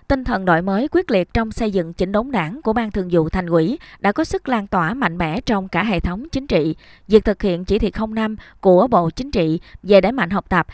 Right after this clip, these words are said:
và làm theo tư tưởng, đạo đức, phong cách Hồ Chí Minh gắn với Nghị quyết Trung ương tư khóa mười hai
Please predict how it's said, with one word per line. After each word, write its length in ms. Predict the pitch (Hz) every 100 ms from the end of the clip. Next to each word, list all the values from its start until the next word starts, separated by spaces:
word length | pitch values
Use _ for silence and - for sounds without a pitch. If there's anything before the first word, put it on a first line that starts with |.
| - -
và 140 | 202
làm 160 | 202 196
theo 140 | 226
tư 160 | 226 214
tưởng, 280 | 185 165 226
đạo 160 | 185
đức, 160 | 202 311
phong 220 | - 185
cách 200 | 170 311
Hồ 200 | - 190
Chí 120 | 160 233
Minh 240 | 233 214 - - -
gắn 240 | 202 277
với 200 | 247 196
Nghị 120 | 202 180
quyết 220 | 202 285
Trung 140 | 214
ương 140 | 202 196
tư 240 | 196 190
khóa 240 | 180 180 226
mười 280 | 302 170 156
hai 280 | 196 190